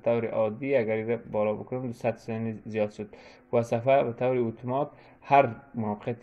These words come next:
که ماوس میره، همون موقعاً برای ما نمایش می‌ده. زیاد، بعضی از افراد به خاطر اینکه دیده نمی‌تونه و یا در پروژکتور بعضی چیزا خرد می‌باشه، این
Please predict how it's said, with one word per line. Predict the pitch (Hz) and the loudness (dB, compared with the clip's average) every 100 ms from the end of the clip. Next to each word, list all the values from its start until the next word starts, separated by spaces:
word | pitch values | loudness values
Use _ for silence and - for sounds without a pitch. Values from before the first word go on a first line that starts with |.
| 120 | -14
که | - 107 - | -10 -10 -4
ماوس | 113 120 123 | 0 0 -2
میره، | 131 135 | -2 0
همون | 120 113 | 0 -2
موقعاً | 117 107 107 120 127 120 | -2 -2 -4 -4 -4 -4
برای | 104 104 | -4 -4
ما | 110 | -6
نمایش | 107 101 92 - | -6 -8 -12 -12
می‌ده. | 101 104 - - - - - _ - | -16 -14 -16 -18 -20 -20 -20 _ -8
زیاد، | 135 139 - 139 135 - | 0 0 2 0 0 0
بعضی | 147 143 135 | 4 4 4
از | 123 117 | 2 2
افراد | 117 123 127 123 | 0 2 0 0
به | 113 | -6
خاطر | - 107 117 | -6 -10 -6
اینکه | 123 120 117 113 - - 123 | -4 -4 -4 -8 -10 -16 -8
دیده | 117 113 120 | -4 -2 0
نمی‌تونه | 123 113 113 107 | 0 0 -2 -2
و | 107 | 0
یا | 110 | 0
در | 113 | -2
پروژکتور | 107 113 110 104 - 135 120 | -4 -8 -6 -8 -2 0 2
بعضی | 113 107 - | 2 0 -4
چیزا | 110 113 | -4 -4
خرد | 113 - 127 131 | -4 -6 -4 -2
می‌باشه، | 117 110 110 - 131 151 - - - - | -4 0 -2 -2 -6 -6 -14 -20 -20 -10
این | 120 110 | -6 -6